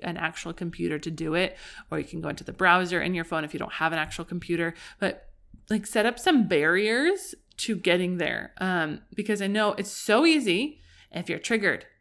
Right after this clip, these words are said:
if you're bored, if you're hungry, whatever, you reach over and you grab your phone, right? And you just start scrolling and you, you don't really even think about it. It just kinda happens. And then again, that turns into five, ten, fifteen, twenty, thirty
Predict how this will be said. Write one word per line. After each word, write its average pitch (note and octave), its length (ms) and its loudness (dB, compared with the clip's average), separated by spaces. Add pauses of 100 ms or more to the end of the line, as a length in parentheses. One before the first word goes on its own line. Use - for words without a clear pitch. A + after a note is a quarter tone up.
(180)
if G3 160 -4
you're F#3+ 80 2
bored, E3 480 2 (240)
if G3 160 -4
you're F3+ 120 -2
hungry, F3+ 440 -6 (200)
whatever, D#3 680 2 (320)
you F3+ 440 2 (100)
reach C4+ 340 0
over A#3 360 2
and F3 120 0
you D3+ 60 -6
grab D#3 220 0
your D#3 80 -4
phone, - 280 -12 (440)
right? C4 200 0
And F3 120 -8
you D3+ 40 -8
just F3 220 -12
start - 200 -4
scrolling D3 560 -6 (100)
and G3 180 -2
you, - 200 -6
you G#3+ 180 -6
don't D4 160 4
really D4+ 200 2
even G#3+ 200 0
think G3 180 -6
about A#3+ 240 4
it. - 80 -2
It F#3 80 -2
just - 180 -10
kinda E3+ 140 -10
happens. D4+ 460 0
And F#3 120 -2
then D#3+ 120 -2
again, G#3+ 260 -2
that - 200 -4
turns - 380 -6
into F3 380 -8
five, E3+ 300 -4
ten, E3+ 260 -6
fifteen, F3+ 320 -8
twenty, F#3 260 -8
thirty F3 380 -6